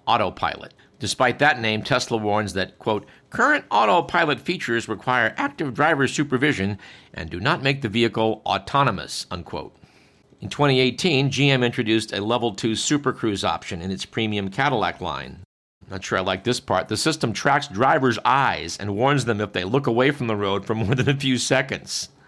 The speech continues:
He notes that other car manufacturers, including Toyota, Honda, and Volvo, plan similar systems for highway driving in private vehicles starting in twenty twenty-three. In Japan earlier this year, Honda even delivered what it says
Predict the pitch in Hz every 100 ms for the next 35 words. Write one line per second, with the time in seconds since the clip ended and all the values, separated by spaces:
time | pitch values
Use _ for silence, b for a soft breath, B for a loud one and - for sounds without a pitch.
0 | b _ _ _ - 120 135 139 131 139
1 | 147 - 139 135 131 123 127 123 123 110
2 | 107 113 107 98 123 117 120 120 110 117
3 | 113 101 113 120 101 - 110 98 - 160
4 | 165 139 139 113 - 113 - 104 117 120
5 | 117 104 104 95 98 95 87 - 123 139
6 | 110 101 95 95 90 - 117 120 104 104
7 | - 110 107 - 104 104 - 110 85 67
8 | - B B B B B 95 95 104 135
9 | 127 113 117 117 110 107 151 - 104 107
10 | 107 110 107 104 104 98 101 104 95 95
11 | 113 127 - 196 139 90 95 -